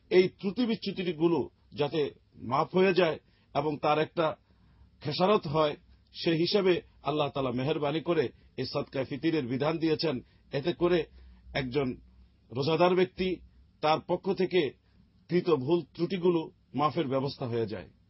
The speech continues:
আর এটার একটা খেসারত হয়ে যায়। আর দ্বিতীয়ত, দরিদ্র ব্যক্তিরা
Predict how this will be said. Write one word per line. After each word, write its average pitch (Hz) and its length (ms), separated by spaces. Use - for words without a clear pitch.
আর 117 160
এটার 131 300
একটা 120 200
খেসারত 147 460
হয়ে 113 180
যায়। 92 160
আর 120 140
দ্বিতীয়ত, 202 460
দরিদ্র 180 460
ব্যক্তিরা 190 520